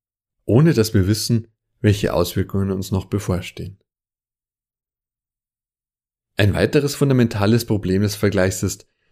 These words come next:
dass Daten als ein Rohstoff angesehen werden. Informationen über uns sind eben kein Rohstoff. Sie sind etwas höchst Persönliches.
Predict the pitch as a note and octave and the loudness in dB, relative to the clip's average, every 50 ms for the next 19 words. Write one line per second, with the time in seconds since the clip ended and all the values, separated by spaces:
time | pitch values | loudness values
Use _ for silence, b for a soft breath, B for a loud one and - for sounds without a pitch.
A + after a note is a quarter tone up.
0 | _ - B2+ A#2 - - G2+ F#2 F#2+ - G#2+ G#2+ G2+ F#2+ G#2+ G#2 F#2+ G2 F2 F#2 | _ -4 -4 -4 -4 -4 -6 -6 -6 -4 -2 -2 0 0 0 0 0 0 0 0
1 | G2+ A2+ A#2+ - - G#2 F#2+ - - - F2+ F#2 F#2+ F2+ - - F2+ F2+ F2+ F#2+ | 0 0 0 0 -2 -2 -2 -2 -4 -8 -6 -4 -4 -4 -4 -4 -4 -4 -4 -6
2 | F#2 F2+ F#2+ G2+ G#2+ A2 _ _ _ _ _ _ _ _ _ _ _ _ _ _ | -6 -6 -8 -10 -12 -16 _ _ _ _ _ _ _ _ _ _ _ _ _ _
3 | _ _ _ _ _ _ - A#2 A#2 - D3 D3 D3 D3 - - G#2 G#2+ B2+ C#3+ | _ _ _ _ _ _ -2 -2 0 0 0 0 0 -2 -2 0 0 2 2 4
4 | C#3 B2 A2 G2+ G#2 F#2+ F2+ F#2 - - G2+ A2+ B2+ C3+ - - b b b b | 4 4 4 4 4 4 2 0 -2 0 0 2 2 0 -2 -6 b b b b
5 | - - C3 B2 A#2 B2+ A#2+ B2 - - - - B2 B2+ A2+ F2+ F2+ F2+ F2 - | -4 0 0 2 2 2 0 0 -2 -4 0 2 2 4 4 2 0 -2 -4 -6
6 | - - D2 - - _ _ _ _ _ _ _ _ _ _ _ _ _ _ _ | -10 -14 -16 -16 -18 _ _ _ _ _ _ _ _ _ _ _ _ _ _ _
7 | - - A#2+ A#2 C3+ B2+ - G#2+ - - A#2 - - - - B2+ C3 B2+ - - | -4 -2 -2 -2 -2 -4 -4 -4 -2 -4 -4 -4 -6 -6 -4 -4 -4 -4 -4 -4
8 | - A#2+ G#2+ - - B2+ A#2+ G#2 F2 - - - - - - - _ | -4 -4 -2 -2 -2 0 0 0 -2 -4 -8 -14 -18 -20 -20 -20 _